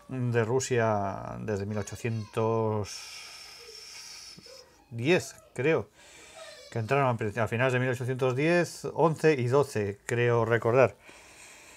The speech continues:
Eh, me falla un poco la memoria, no sé si mil ochocientos once, mil ochocientos diez fue cuando empezó la, la reyerta, pero bueno, el caso es que en mil ochocientos doce Napoleón, que les metió una soberana paliza a los rusos, las cosas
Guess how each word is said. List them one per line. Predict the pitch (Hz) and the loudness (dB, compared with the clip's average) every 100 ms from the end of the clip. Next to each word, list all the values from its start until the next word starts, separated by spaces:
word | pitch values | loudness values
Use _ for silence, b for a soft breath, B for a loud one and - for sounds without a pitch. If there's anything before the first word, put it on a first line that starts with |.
| B B B B - - | B B B B -10 2
Eh, | 117 123 127 127 127 127 127 127 127 123 B B B B B B B B B B B B B B | 6 8 8 8 8 8 8 8 8 6 B B B B B B B B B B B B B B
me | 120 120 | 0 2
falla | 143 143 | 6 6
un | |
poco | 143 143 | 6 6
la | 139 | 6
memoria, | 139 151 | 4 2
no | 139 | 2
sé | 127 135 | 0 -4
si | - | -4
mil | 143 | -2
ochocientos | 143 135 139 135 147 | -2 -2 -2 -2 -2
once, | 143 | -2
mil | 139 | -2
ochocientos | 135 127 135 123 120 | -2 -2 -4 -2 0
diez | 123 139 | 2 0
fue | - 127 | 0 -4
cuando | 113 110 | -4 -4
empezó | 107 101 117 | -4 -4 -2
la, | 110 107 95 B B B B B - | 0 0 -4 B B B B B 0
la | 123 | 2
reyerta, | 117 117 101 107 | 4 2 2 0
pero | 107 | 0
bueno, | 127 107 | 0 0
el | 104 | 0
caso | 120 131 | 0 0
es | |
que | - 123 | 0 0
en | |
mil | 117 123 | 0 -2
ochocientos | 127 127 131 139 | -2 -2 0 0
doce | 160 190 190 B B B B B - | 0 -2 -6 B B B B B -2
Napoleón, | 131 131 131 143 151 | 0 4 6 6 6
que | 127 | 4
les | 117 113 | 0 2
metió | 123 120 147 | 0 2 2
una | 131 | 2
soberana | 117 117 117 123 | 0 -2 0 0
paliza | 120 123 120 | 0 0 0
a | 110 | 0
los | 110 | 2
rusos, | 143 143 151 - B B B | 2 0 -4 -6 B B B
las | 95 95 | -14 -6
cosas | 113 107 104 | -4 -2 -2